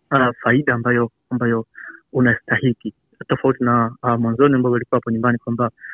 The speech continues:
huwa kuna watu ambao tunaita wapiga dili. Yani wewe unaingiza gari yako, let's say, kutoka Australia, kutoka Japani, ah, una-, unachajiwa pale, let's say, milioni kumi na tano, milioni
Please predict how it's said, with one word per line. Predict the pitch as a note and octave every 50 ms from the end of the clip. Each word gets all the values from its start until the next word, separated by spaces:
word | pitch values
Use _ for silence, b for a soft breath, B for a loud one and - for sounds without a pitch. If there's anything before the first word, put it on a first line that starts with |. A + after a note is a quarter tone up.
| B _ -
huwa | C#3 C3+
kuna | B2 B2 A#2+ B2+
watu | C3 - B2
ambao | B2 C3 B2
tunaita | - B2 B2 B2+ - -
wapiga | B2+ A#2+ - - - - A#2+
dili. | B2 C3 C#3+ C3+ B2 A#2 A2+ - _ _ _
Yani | - B2 B2+ B2
wewe | B2+ C3
unaingiza | C3 B2 A#2+ A#2 A#2 B2 C3 B2
gari | A#2+ A#2 A#2+
yako, | B2+ B2+ B2+ - -
let's | A#2+ A2+ - -
say, | B2
kutoka | A#2 - - - -
Australia, | A#2 A2+ - - - C3+ C3 B2+ A#2+
kutoka | - - A#2+ - A2+
Japani, | A2+ A2+ - C3 C3+ C3+ C3+ B2+ - B B B B B B B B B B -
ah, | A#2+ A#2 A2+ A2+ A2+ A2+ A2 A2 - -
una-, | B2+ A#2+ A#2 A#2 A2+ A2 - - _ -
unachajiwa | A#2 - - - A#2 A#2+ C#3 C#3 C3+ B2
pale, | - - C3+ B2 B2 B2
let's | A#2+ B2 A#2 -
say, | - B2
milioni | A#2+ A2+ A2+ A2 -
kumi | - - C3+ B2
na | A#2
tano, | - - C3 C3 C3+ C3
milioni | B2 A#2 - A#2